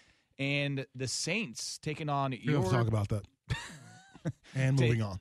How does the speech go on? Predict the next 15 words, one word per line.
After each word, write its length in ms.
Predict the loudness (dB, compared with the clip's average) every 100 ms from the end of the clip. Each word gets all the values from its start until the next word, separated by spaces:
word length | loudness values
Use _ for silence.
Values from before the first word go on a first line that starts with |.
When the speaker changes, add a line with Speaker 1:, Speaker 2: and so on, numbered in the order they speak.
| -4
Speaker 1:
taking 260 | -2 0 0
on 140 | 0
your 240 | 0 0
Patriots 560 | 0 -2 -2 -2 -4 -2
right 160 | -4 -2
now 200 | 0 0
up 200 | -2 -6
seven 580 | -10 -4 -2 -2 -6 -8 -12 -18 -6
to 120 | -4
nothing. 720 | -2 -2 -4 -4 -6 -6 -8 -10 _ _ _ _ _ -8
And, 540 | -4 -2 -2 -2 -2
um, 520 | -2 -2 -2 -4 -8 -10 -4
Speaker 2:
Alvin 280 | 0 2
Kamara 380 | 2 0 2 0
just 200 | -2 -6